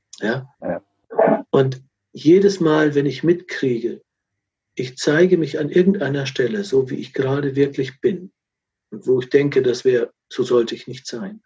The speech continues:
Speaker 1: Und ich werde nicht abgelehnt. Da passiert enorm was.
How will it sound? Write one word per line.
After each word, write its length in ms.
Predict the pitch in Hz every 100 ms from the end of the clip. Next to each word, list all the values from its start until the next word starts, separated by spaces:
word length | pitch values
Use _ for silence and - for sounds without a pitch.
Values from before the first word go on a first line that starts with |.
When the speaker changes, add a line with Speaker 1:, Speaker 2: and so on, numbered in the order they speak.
| _ _ _ _ _ _ _ _ _ -
Speaker 1:
Und 80 | -
ich 120 | -
werde 240 | 131 127
nicht 600 | 127 139 180 185 - _ _ _ _ _
abgelehnt. 760 | - 123 - 98 80 - - _ _ _ _ _ _ _ _ _ _ _ _ _ _ _ _
Da 140 | - 95
passiert 420 | - 98 - -
enorm 480 | - 107 117 165 151
was. 380 | - - -